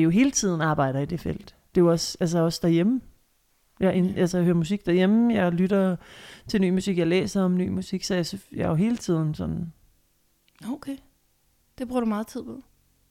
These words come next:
Speaker 1: Ja. Ja, det er jo en interesse.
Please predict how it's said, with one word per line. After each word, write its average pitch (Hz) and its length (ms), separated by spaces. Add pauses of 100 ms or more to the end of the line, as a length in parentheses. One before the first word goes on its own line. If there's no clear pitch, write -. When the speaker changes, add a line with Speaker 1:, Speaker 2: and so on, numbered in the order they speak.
Speaker 1:
Ja. 240 320 (1500)
Ja, 190 140 (400)
det 196 60
er 185 40
jo 180 60
en 175 80
interesse. 175 500